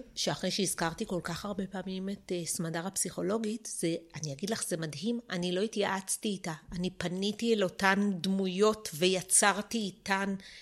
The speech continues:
את המפגש שהיה צריך ליצור ואת הדיבור שצריך ליצור, בלי אף מילה של התייעצות. זה היה נכון מהעומק של הקרביים, כי פתאום ראיתי משהו אחר שלא ראיתי מימיי.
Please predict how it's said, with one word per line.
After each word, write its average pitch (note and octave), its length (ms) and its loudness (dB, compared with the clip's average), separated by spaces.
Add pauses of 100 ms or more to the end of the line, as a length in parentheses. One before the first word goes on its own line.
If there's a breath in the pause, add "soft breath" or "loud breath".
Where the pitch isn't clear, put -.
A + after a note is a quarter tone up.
(200 loud breath)
את F#3+ 120 0
המפגש F#3 580 0
שהיה F3+ 260 6
צריך F3+ 400 0
ליצור G3+ 480 6
ואת G3 140 4
הדיבור F3+ 340 4
שצריך G#3 300 -2
ליצור, G3+ 580 4 (720 loud breath)
בלי G3+ 280 2 (120)
אף C4+ 320 8
מילה C#4 280 6
של B3+ 160 2
התייעצות. A3+ 680 2 (380 loud breath)
זה G#3+ 220 4
היה A3 280 0 (240)
נכון A3+ 640 2 (340 soft breath)
מהעומק B3 1000 4 (200 soft breath)
של F#3 220 2
הקרביים, F3+ 920 0
כי - 140 2
פתאום A3+ 580 6
ראיתי A#3 680 4
משהו G#3+ 420 8
אחר A3 220 2
שלא F#3 280 4
ראיתי F3+ 240 2
מימיי. D3+ 340 -2